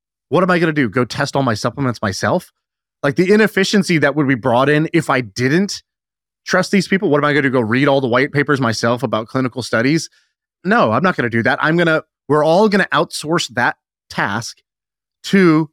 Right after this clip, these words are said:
somebody, and we're gonna trust them until they burn our trust, and then we're gonna move on to the next one. But, like, ev-, almost like as a tribe, it is the efficient way to do things, even though it's kinda seen as this low I Q move. It's actually not a low I Q move. It is the, like, sort of, like, game theory optimal move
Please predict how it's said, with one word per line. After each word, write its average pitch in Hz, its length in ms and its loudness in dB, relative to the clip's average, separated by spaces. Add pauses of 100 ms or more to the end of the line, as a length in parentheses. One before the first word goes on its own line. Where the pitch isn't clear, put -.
(120)
somebody, 135 640 -4 (360)
and 131 100 -2
we're 147 60 2
gonna 156 140 0
trust - 360 -2
them 120 300 -2
until 170 360 0
they 165 140 2
burn 170 320 0
our 151 120 2
trust, 131 320 -2
and 139 120 0
then 135 80 -2
we're 135 100 0
gonna 139 120 0
move 143 180 4
on 131 120 2
to 120 60 0
the 117 80 -4
next 147 200 -2
one. 113 100 -4
But, 120 80 -4
like, 120 220 -4
ev-, 151 160 -2 (420)
almost 180 200 0
like 160 100 0
as 151 100 2
a 143 80 -2
tribe, 151 560 0
it 143 120 2
is 135 200 0
the 123 280 -2 (300)
efficient 165 600 -2
way 135 160 0
to 117 100 -4
do 127 220 -2
things, 90 500 -10 (240)
even 160 220 0
though 131 120 2
it's 127 120 -2
kinda 131 220 -4
seen 147 420 0
as 127 300 -2
this 117 200 -2
low 123 240 2
I 117 120 2
Q 113 300 -2
move. 104 440 -2 (220)
It's 151 140 -4
actually 165 240 0
not 131 160 0
a 123 40 0
low 104 180 -2
I 92 80 -8
Q 104 180 -12
move. 92 260 -12
It 104 120 -6
is 104 140 -6
the, 104 220 -8
like, 104 180 -14
sort 113 180 -8
of, 104 60 -6
like, 104 120 -8
game 120 220 -4
theory 110 180 -4
optimal 104 440 -4
move 92 260 -8